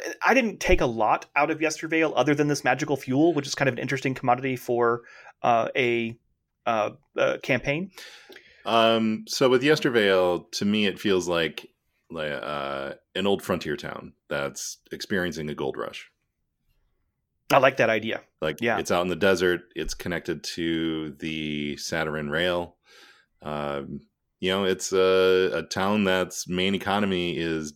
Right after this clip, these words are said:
Speaker 2: digging this, you know, resource out of the ground and selling it for a lot of money.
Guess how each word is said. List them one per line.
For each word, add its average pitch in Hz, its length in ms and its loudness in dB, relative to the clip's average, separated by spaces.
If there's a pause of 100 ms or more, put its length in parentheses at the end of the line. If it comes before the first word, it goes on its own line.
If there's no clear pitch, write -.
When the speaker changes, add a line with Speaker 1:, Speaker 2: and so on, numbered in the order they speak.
(100)
Speaker 2:
digging 90 560 0
this, 85 380 -2 (360)
you 85 120 -8
know, - 220 -8 (280)
resource 90 600 -2
out - 160 -6
of 85 60 -4
the 82 60 -8
ground 82 480 -2
and 76 500 -8 (300)
selling 82 360 -6
it 85 120 -4
for 85 140 -4
a 76 40 -2
lot 73 220 -2
of 90 60 -4
money. 95 280 -4